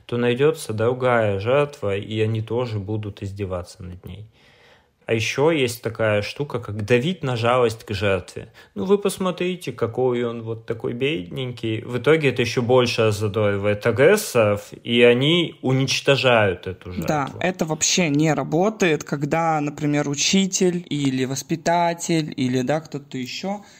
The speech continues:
Speaker 2: начинает говорить: «Ну вот что вот, ну вот вы посмотрите, ну вот он уже плачет».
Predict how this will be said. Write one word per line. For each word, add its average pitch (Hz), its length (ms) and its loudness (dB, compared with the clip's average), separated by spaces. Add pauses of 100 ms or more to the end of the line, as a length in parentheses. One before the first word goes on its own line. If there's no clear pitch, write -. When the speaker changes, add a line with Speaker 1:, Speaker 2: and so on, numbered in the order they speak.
(180)
Speaker 2:
начинает 151 380 -4
говорить: 147 200 -6
«Ну 180 80 -2
вот 196 100 -2
что - 240 -4
вот, 123 180 -10
ну 151 80 -4
вот 170 100 -8
вы 196 80 -6
посмотрите, 196 520 -4
ну 143 100 -2
вот 170 140 -6
он 196 100 -2
уже 190 140 -4
плачет». - 600 -4